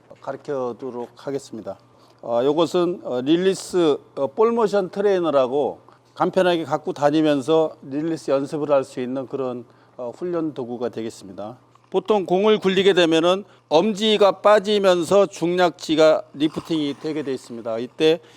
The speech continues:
이 중략지의 리프팅 방향에 따라서 공의 구질이, 어, 바뀌는데 오늘 조유정 사원에게 가르쳐줄 릴리스는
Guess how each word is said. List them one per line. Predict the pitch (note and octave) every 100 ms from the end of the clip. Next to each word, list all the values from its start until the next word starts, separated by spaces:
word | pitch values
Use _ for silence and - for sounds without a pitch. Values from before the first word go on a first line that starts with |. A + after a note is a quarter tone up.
| _ _
이 | C#3+ C#3
중략지의 | E3+ F#3 F#3+ F#3+ - - F3 E3+ D#3
리프팅 | F3+ - - G3 F#3 D#3+
방향에 | - D#3 G3+ G3+ F#3
따라서 | D3 C3+ A#2+ C#3
공의 | A#2+ D3 D#3+ D#3 D3+
구질이, | D3+ D#3+ C#3+ E3 D#3 D3 A2+ -
어, | B2 A#2+
바뀌는데 | C#3 A#2+ D3 B2+ A#2+ C#3+ F#2+ - - - _ _ -
오늘 | C3+ D#3 E3+ D3
조유정 | F3 F3+ F#3+ F#3
사원에게 | F3 F3 D#3+ D#3
가르쳐줄 | D#3 D3+ D3 D#3+ D3 D3
릴리스는 | C#3+ C#3+ - D3 D#3 F#3+